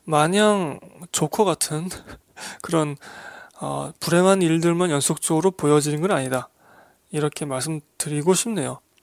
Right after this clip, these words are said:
그러니까 영화 전체적으로는 좀 불행한데, 아, 그 안에 코미디도 있고 뭐 사랑도 있고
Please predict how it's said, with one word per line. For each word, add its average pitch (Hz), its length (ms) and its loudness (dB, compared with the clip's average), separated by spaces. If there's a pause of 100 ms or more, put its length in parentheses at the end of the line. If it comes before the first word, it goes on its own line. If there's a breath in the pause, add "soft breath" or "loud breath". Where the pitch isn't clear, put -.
그러니까 156 200 -4
영화 190 380 6
전체적으로는 196 1040 2
좀 190 160 -8 (160)
불행한데, 175 840 0 (800 soft breath)
아, 147 380 -4
그 - 140 0
안에 160 180 4
코미디도 170 640 0
있고 170 420 -4
뭐 165 140 -8
사랑도 180 560 0
있고 185 680 -2